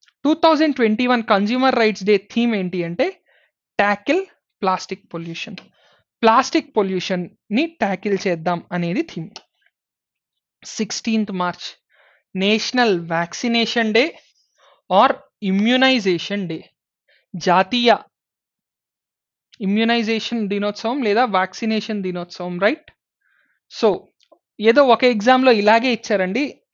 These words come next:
I don't exactly remember, రైల్వేస్లోనో ఇంకెందులోనో ఇమ్యునైజేషన్ని తెలుగులో కూడా అలాగే ఇచ్చారు ఎగ్జామ్ పరంగా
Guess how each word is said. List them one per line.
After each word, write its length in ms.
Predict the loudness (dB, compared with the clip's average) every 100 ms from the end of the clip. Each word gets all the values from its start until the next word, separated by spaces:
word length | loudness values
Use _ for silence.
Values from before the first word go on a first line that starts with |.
| -2
I 40 | 0 2
don't 180 | 2 0
exactly 380 | 2 0 0 -2
remember, 280 | -2 -2 0 0
రైల్వేస్లోనో 680 | -2 -2 -2 -2 -2 -2 -2 -4
ఇంకెందులోనో 600 | -4 -4 -4 -4 -2 -4 -6 _ _ _ -8
ఇమ్యునైజేషన్ని 840 | -2 2 2 2 0 -2 -2 -2 -2 -2
తెలుగులో 340 | -2 0 0 2
కూడా 140 | 2 2
అలాగే 280 | 0 -2 -4
ఇచ్చారు 240 | -4 -6 -6 -6
ఎగ్జామ్ 320 | 0 0 0
పరంగా 300 | -2 -2 -6